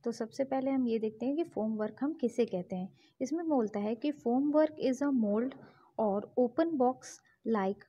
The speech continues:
container into which fresh concrete is poured and compacted।" इसका मतलब ये है कि फोम वर्क एक सांचा होता है, जिसे हम इंग्लिश में क्या कहते हैं, मोल्ड कहते हैं, या फिर इसी को आप एक ओपन बॉक्स भी कह सकते हैं,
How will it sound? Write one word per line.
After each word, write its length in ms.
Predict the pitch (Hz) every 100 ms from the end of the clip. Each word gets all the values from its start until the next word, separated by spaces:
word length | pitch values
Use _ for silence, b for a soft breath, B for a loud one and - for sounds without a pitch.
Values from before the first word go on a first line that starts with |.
| -
container 600 | 220 214 240 254 247 202 233 b b _
into 320 | 254 269 269 311
which 320 | 247 214 226 -
fresh 260 | 240 269 - -
concrete 580 | 208 190 - 220 240 -
is 180 | 269 277 - 214
poured 260 | 196 240 - 202
and 180 | 240 262 -
compacted।" 640 | 185 190 175 180 _ 240 180 b b -
इसका 240 | 247 -
मतलब 320 | 320 330 330 320
ये 140 | 277
है 160 | 208 214
कि 200 | 240 302
फोम 360 | 294 - 233 277
वर्क 240 | 302 311 311
एक 180 | 277 -
सांचा 380 | 226 208 -
होता 340 | 302 277 220 180
है, 240 | 196 240 262 B -
जिसे 220 | 220 254
हम 220 | 254 254
इंग्लिश 360 | 247 214 240 -
में 80 | 254
क्या 160 | 226
कहते 320 | 220 208 208 285
हैं, 60 |
मोल्ड 400 | 285 214 247 247
कहते 340 | 240 202 - 208
हैं, 180 | 247 294 B B -
या 180 | 247 277
फिर 280 | 349 359
इसी 340 | 330 247 - 302
को 200 | 302 302
आप 300 | - 254 262
एक 280 | - 277 - -
ओपन 400 | 240 233 302 294
बॉक्स 400 | 220 214 233 - -
भी 180 | 226 311
कह 240 | - 233
सकते 380 | 233 214 - 190
हैं, 240 | 202 240